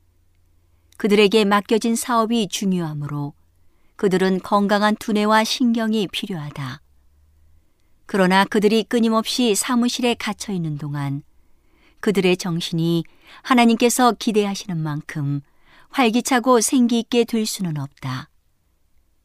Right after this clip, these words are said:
나는 배틀크릭에서 사업의 선두에 서 있는 이 형제들이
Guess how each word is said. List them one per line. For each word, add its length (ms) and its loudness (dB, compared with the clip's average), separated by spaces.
나는 380 4
배틀크릭에서 1120 -4
사업의 440 2
선두에 440 2
서 180 -2
있는 340 2
이 260 0
형제들이 760 -6